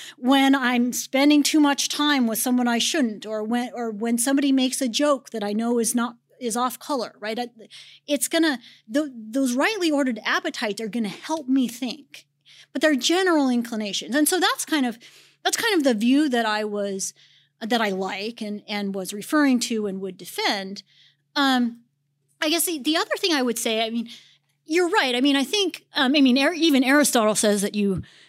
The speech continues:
don't act according to the moral virtues when you're sleeping,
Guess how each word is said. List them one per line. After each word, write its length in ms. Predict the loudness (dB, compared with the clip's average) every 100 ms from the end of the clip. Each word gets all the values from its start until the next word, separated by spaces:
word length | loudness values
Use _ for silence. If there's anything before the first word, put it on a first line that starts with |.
| _
don't 240 | 0 0 2
act 240 | -2 0
according 400 | -2 2 2 4
to 100 | 2
the 80 | 4
moral 220 | 4 4
virtues 360 | 2 2 0 0
when 160 | 0 0
you're 140 | 0
sleeping, 600 | 0 0 -2 -6 -6 -6